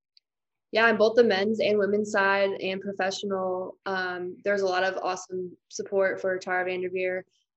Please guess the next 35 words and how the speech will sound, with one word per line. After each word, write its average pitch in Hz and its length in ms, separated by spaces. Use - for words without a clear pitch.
I 214 180
thought 220 440
it 240 40
was 233 140
very 196 260
cool 214 140
how 190 160
the 185 120
women, 190 540
excuse - 260
me, 185 80
how 185 120
the 185 80
Lady 196 280
Vols 214 540
Twitter 208 160
<laughs> - 20
account 208 360
handled 190 320
it. 180 260
Um, 180 300
you 220 100
know, 185 140
tweeting 208 300
out 190 100
messages 196 400
of 190 140
support 185 800
and 180 440
saying 185 240
that - 220
Pat 170 180
would - 140
be - 120
so - 140